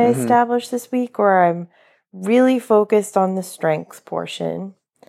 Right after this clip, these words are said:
Speaker 2: but I throw in cardio and we'll do, like, a dedicated cardio workout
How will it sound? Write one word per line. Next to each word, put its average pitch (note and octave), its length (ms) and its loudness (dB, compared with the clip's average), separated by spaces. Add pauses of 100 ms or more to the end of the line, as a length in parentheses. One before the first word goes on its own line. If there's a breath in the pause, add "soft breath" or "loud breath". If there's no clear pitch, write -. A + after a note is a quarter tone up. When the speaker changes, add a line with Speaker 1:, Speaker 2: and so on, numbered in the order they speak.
(600 soft breath)
Speaker 2:
but F3+ 360 4
I F3 160 0
throw F#3+ 500 2
in F#3+ 220 0
cardio E3 1000 -4 (1300)
and E3 480 0
we'll E3+ 300 2
do, F3+ 260 0
like, E3 220 2
a E3+ 60 0
dedicated D#3+ 840 0 (160)
cardio D#3+ 680 2
workout D#3 800 -2